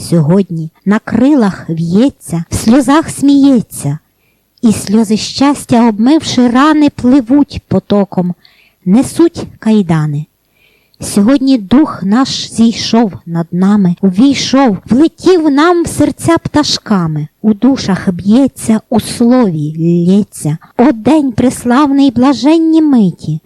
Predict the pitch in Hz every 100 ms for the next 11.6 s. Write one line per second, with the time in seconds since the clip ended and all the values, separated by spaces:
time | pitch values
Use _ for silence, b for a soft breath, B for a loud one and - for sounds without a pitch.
0 | _ - 220 233 285 285 285 208 185 254
1 | 247 196 165 - 196 - 220 233 190 -
2 | 185 269 220 - _ - 170 196 190 180
3 | _ - 151 _ _ _ _ _ _ _
4 | _ 202 220 233 - 220 240 214 285 320
5 | 285 285 285 - 262 269 247 294 302 -
6 | - 262 202 247 330 - 320 - - 247
7 | 240 339 330 320 285 - - - 294 330
8 | - - 294 311 240 269 277 277 254 -
9 | 233 208 170 - 151 147 - _ _ _
10 | _ _ 196 202 - 320 - 262 247 -
11 | _ 156 151 143 139 143